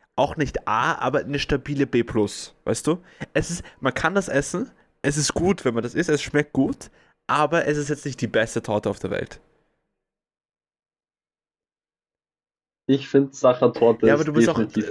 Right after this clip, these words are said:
Speaker 1: äh, Samuel,
Speaker 2: F-Tier.
Speaker 1: kann, kann ich's, kann, du, du bist, du bist auch halber nicht Österreicher, du,
Speaker 2: Gar nicht.
Speaker 1: das ist auch
Speaker 2: Äh, w-
Speaker 1: das sind die Gene, das ist,
Speaker 2: Na,
Speaker 1: das
Speaker 2: weil
Speaker 1: ist die
Speaker 2: schau, da
Speaker 1: Gene.
Speaker 2: muss man so, ich hasse, ich hasse so Mischung Schokolade und
Speaker 1: Ja,
Speaker 2: Früchte.
Speaker 1: ja.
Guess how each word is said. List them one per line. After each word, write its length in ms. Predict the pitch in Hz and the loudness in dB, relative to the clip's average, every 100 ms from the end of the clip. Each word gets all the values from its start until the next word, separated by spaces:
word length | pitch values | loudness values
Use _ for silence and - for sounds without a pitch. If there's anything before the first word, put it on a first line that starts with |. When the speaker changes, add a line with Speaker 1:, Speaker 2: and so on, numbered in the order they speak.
| - | 0
Speaker 1:
äh, 100 | 98 | 0
Samuel, 200 | - 139 | 0 -2
Speaker 2:
F-Tier. 120 | 127 104 | 0 0
Speaker 1:
kann, 120 | 107 | 0
kann 140 | 143 | 0
ich's, 200 | 135 - | -2 -2
kann, 200 | - 131 - - - | -4 -6 -8 -20 -8
du, 100 | - | -4
du 80 | 139 | -2
bist, 140 | 151 156 | -2 0
du 160 | 156 | -2
bist 100 | 147 | 0
auch 120 | 160 | 0
halber 320 | 151 143 151 156 | 0 0 2 0
nicht 160 | 147 | 0
Österreicher, 640 | 135 139 139 120 101 104 120 | 0 0 2 2 2 2 0
du, 80 | 110 | 0
Speaker 2:
Gar 140 | 123 | 2
nicht. 200 | 120 - | 0 -2
Speaker 1:
das 100 | 127 | -2
ist 60 | 127 | 0
auch 100 | 123 | 4
Speaker 2:
Äh, 240 | 143 135 - _ _ | 6 4 -4 _ _
w- 320 | 131 135 170 170 _ _ | -2 2 2 2 _ _
Speaker 1:
das 140 | 143 139 | -6 -4
sind 100 | 147 | -2
die 80 | 156 | 2
Gene, 400 | 143 147 151 143 | 4 6 6 4
das 180 | 147 | 4
ist, 160 | 143 - | 0 -2
Speaker 2:
Na, 140 | 123 117 | 2 2
Speaker 1:
das 100 | 127 | 4
Speaker 2:
weil 80 | 113 | 2
Speaker 1:
ist 60 | |
die 40 | - | 4
Speaker 2:
schau, 60 | |
da 60 | 117 | 2
Speaker 1:
Gene. 220 | 120 131 | 6 6
Speaker 2:
muss 140 | 160 | 6
man 220 | 160 156 139 - | 4 0 0 -2
so, 220 | 127 143 | 2 2
ich 260 | 131 - - | 0 -2 -2
hasse, 360 | 151 - - | -2 -4 -8
ich 220 | - 127 - | -4 -2 0
hasse 320 | 156 - 143 | 0 4 4
so 200 | 131 131 | 6 4
Mischung 840 | 131 135 151 156 - 147 180 180 _ _ _ _ | 4 4 4 4 6 6 4 -2 _ _ _ _
Schokolade 800 | - - 131 139 123 123 139 135 | -4 -2 4 6 8 8 8 6
und 200 | 110 120 - - | 4 2 -2 0
Speaker 1:
Ja, 140 | 120 110 | 2 2
Speaker 2:
Früchte. 260 | - - - | -2 -8 -2
Speaker 1:
ja. 140 | 120 | -2